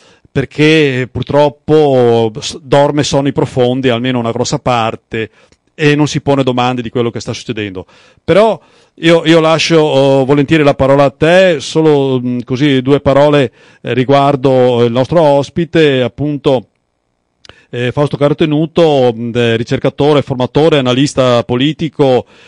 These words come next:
e si occupa, mh, così, della ricerca di capire i fenomeni internazionali alla luce, appunto, dell'esperienza ricchissima di analista politico, della tua esperienza,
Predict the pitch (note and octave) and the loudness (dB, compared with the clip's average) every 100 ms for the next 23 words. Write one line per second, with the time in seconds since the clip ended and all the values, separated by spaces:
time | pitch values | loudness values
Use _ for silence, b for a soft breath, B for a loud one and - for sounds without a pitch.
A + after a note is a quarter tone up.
0 | B - B2 A#2+ C3+ C3+ - C#3 C3 B2 | B -10 -4 -2 0 0 0 0 0 0
1 | A#2+ A2 G#2+ B2 C3 A#2+ A#2+ A#2 C#3+ C#3 | -2 -8 -8 -4 -2 0 -2 -2 -2 -2
2 | C3 C#3 B2 A2+ A#2+ A#2+ - C#3 C3+ B2+ | 0 -2 -2 -4 -8 -8 -4 -2 0 0
3 | A#2 C3 B2+ C3 B2 B2 A2 - A#2+ B2 | -2 -4 -4 -2 -4 -6 -8 -8 -4 -2
4 | C3 C3+ C3 - b b - A2+ A#2+ C#3+ | 0 0 -2 -4 b b -8 -4 0 0
5 | - B2 - C3 B2 A2 A2 - A#2+ A#2+ | 0 -4 -2 -4 -2 -2 -4 -4 -4 -2
6 | C3 - B2 A2+ G#2+ G#2+ B2 - C3 - | -2 -2 -2 0 0 -2 -6 -6 -6 -4
7 | B2 A2+ G#2+ A2 A2 A2 A#2+ A#2 C3+ C#3 | -4 -4 -6 -6 -6 -6 -6 -4 -2 -2
8 | C#3+ D3 - B2 A2 G#2 G2+ A#2+ - G#2+ | -2 -4 0 0 0 -2 -4 -6 -4 -8
9 | A2+ A2+ A#2+ G#2+ F#2+ | -6 -8 -6 -6 -8